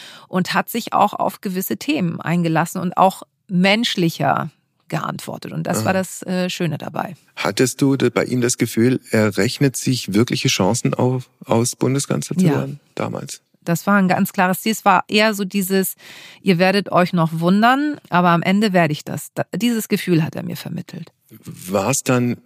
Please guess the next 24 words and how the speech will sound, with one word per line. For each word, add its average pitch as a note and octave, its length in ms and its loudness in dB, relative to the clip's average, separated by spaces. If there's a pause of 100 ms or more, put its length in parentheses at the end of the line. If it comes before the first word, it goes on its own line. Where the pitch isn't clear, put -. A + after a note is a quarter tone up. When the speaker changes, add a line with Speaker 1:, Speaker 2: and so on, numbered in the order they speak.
(100)
Speaker 2:
danach G#2 640 0
bei - 240 0
Armin A2 400 2
Laschet A#2+ 580 0
eher A2 380 2 (300)
umgekehrt, C#3 760 2
dass A2 160 0
du C3 140 2
das A#2 200 0
Gefühl A#2+ 420 2
hattest, - 340 -4
der G#2+ 140 2
hat A2+ 220 -2
innerlich A#2 400 0
schon G#2 180 -2
abgeschlossen - 640 0
Speaker 1:
Mhm. - 40 4
Speaker 2:
und G#2 160 -2
weiß, G2 400 -2
dass G#2+ 180 -2
es G#2+ 120 -4
nicht A2 240 -2
wird? C#3 260 -2
Speaker 1:
Mhm. D#3 180 -2